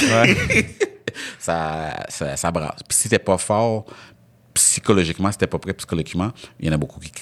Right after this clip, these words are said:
Speaker 2: qui craquent,
Speaker 1: Mm.
Speaker 2: qui passent par travers. C'est, c'est très demandant. À un point tel, je me rappelle une fois, je pense que c'était avant un championnat du monde ou aux Jeux olympiques, à l'entraînement,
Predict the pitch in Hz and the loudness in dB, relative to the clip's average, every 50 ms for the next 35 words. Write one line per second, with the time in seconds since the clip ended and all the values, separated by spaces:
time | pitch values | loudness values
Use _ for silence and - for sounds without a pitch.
0 | - _ - - - - - - - - - - - - - - _ - 117 117 | -18 _ -12 -12 -10 -10 -10 -8 -8 -8 -8 -12 -16 -16 -18 -14 _ -4 -2 -2
1 | 113 - - - - - - - - - - 76 - - 73 - 73 76 71 71 | -2 -2 -6 -12 -20 -20 -12 -10 -6 -4 -4 -2 -2 -2 -6 -4 -4 -4 -4 -4
2 | - - - - - - - 80 76 73 64 - - - - 78 - - - - | -6 -8 -8 -8 -4 -2 0 0 0 -2 -4 -8 -6 -4 -4 -4 -4 -6 -4 0
3 | - 98 101 104 104 101 90 87 85 80 82 80 78 82 85 87 - - 98 107 | 2 4 4 4 4 4 4 4 4 4 4 2 2 2 0 0 0 2 2 4
4 | 120 - - 139 117 - - 151 226 262 247 180 - - - - - - - - | 2 2 2 2 2 2 0 -2 -2 -2 -2 -4 -6 -10 -20 -20 -20 -20 -20 -20
5 | - - - 80 82 85 92 82 82 82 - 110 113 117 - - 104 101 95 - | -20 -14 -10 -8 -4 0 0 0 2 2 4 4 4 2 2 0 0 0 0 -2
6 | - 101 104 113 131 135 131 - - - - 120 120 - - 98 85 80 87 92 | -2 -2 0 0 0 -2 -4 -8 -12 -6 -2 -2 0 2 2 2 2 2 2 2
7 | 92 87 - - 90 - 95 95 98 90 85 85 87 95 101 95 87 82 80 78 | 2 2 2 0 -2 -2 0 0 0 0 0 0 0 0 0 0 0 0 0 -2
8 | 85 85 87 82 80 - - 101 113 120 - - - - - - - - - - | -2 0 0 0 0 0 0 0 0 0 -2 -8 -18 -18 -20 -20 -20 -20 -20 -20
9 | - - - 80 80 87 87 - - 87 80 80 85 87 101 135 | -14 -8 -6 -2 -2 -2 -2 -2 -2 -2 0 0 0 0 0 -2